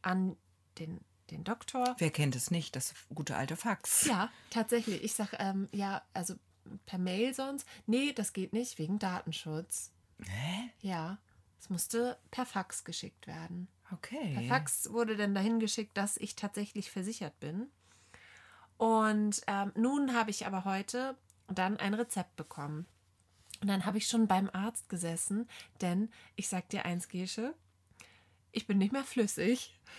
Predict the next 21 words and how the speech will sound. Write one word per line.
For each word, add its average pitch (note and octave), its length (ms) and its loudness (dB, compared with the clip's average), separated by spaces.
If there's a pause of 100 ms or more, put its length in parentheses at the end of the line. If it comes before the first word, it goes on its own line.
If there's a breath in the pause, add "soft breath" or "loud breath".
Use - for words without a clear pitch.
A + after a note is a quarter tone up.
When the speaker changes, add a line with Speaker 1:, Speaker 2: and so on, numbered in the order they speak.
(180 loud breath)
Speaker 1:
Hier A3+ 120 2
geht C4 220 0
gar F#3+ 200 8
nichts E3 280 2
mehr E3 180 4
gerade. D#3+ 460 0 (280 loud breath)
So, G#3+ 420 2
und A3 100 4
jetzt G#3+ 220 0
pass A3 180 -4
auf, A3+ 340 2
ich - 180 -2
saß G3 220 -2
beim F#3 180 -4
Arzt G3+ 340 -4
und G3+ 140 0
hab G3 120 -4
dann G3 200 0
ganz F#3 220 -2
vorsichtig G3 520 -4
gefragt, G3+ 640 -8